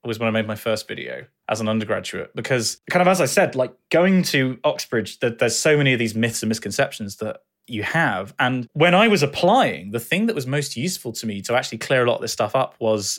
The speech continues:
just having an email conversation with one student who was studying physics at Jesus College,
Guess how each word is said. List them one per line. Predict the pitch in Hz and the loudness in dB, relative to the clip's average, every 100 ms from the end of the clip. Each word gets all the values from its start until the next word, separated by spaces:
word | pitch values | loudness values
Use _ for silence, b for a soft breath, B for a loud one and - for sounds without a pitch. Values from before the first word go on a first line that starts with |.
| - | -6
just | - 139 - | -2 -2 0
having | 160 147 | 0 2
an | 123 | 2
email | 147 143 | 2 2
conversation | 120 117 107 - 104 - 104 | 0 -2 -2 -4 -4 -4 -8
with | 104 | -2
one | 110 110 104 104 _ _ | 0 0 -4 -8 _ _
student | - - 110 214 - - _ 117 | -6 0 0 0 -6 -16 _ -8
who | 117 113 | -4 -2
was | 110 110 | -4 -6
studying | - - 117 107 | -4 0 0 0
physics | 110 117 - | -2 -4 -4
at | 107 | -6
Jesus | - 127 110 - | -2 -2 -2 -6
College, | 98 92 - | -10 -10 -14